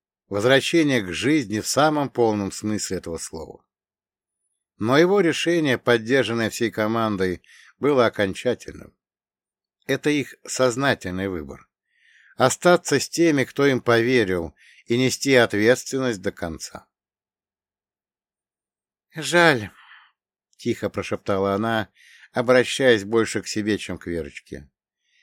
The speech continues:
"Очень жаль. Но мы не можем заставить людей быть счастливыми против их воли.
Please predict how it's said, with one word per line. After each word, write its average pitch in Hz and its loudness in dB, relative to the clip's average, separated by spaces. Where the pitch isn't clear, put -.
"Очень 180 0
жаль. 110 0
Но 185 2
мы 196 2
не 190 2
можем 143 2
заставить 123 2
людей 131 -2
быть 156 0
счастливыми 156 0
против 131 -2
их 110 -8
воли. 90 -2